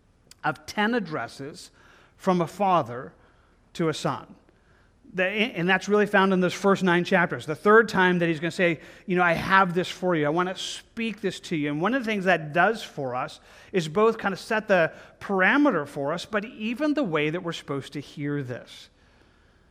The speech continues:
You know, think about it. This idea of, of a father speaking to a son, it is that picture of a family. It is a tender nature.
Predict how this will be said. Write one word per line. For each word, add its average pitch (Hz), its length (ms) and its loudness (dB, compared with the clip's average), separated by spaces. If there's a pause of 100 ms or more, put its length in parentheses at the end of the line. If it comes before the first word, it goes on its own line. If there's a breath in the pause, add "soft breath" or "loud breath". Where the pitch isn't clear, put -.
(760 soft breath)
You 180 60 2
know, 175 100 4
think 175 180 2
about 135 280 -2
it. 135 160 -16
This 156 160 -4
idea 160 340 4
of, 147 80 -2
of 151 160 -4
a 139 60 -6
father 165 400 2
speaking 156 340 -6
to 143 120 -2
a 139 60 -6
son, 160 520 0
it 160 120 -2
is 156 200 -2
that 156 200 -2
picture 165 280 -4
of 127 100 -2
a 120 80 -12
family. 170 640 -2
It 147 140 -4
is 123 100 -8
a 123 60 -12
tender 190 480 -2
nature. 156 600 -4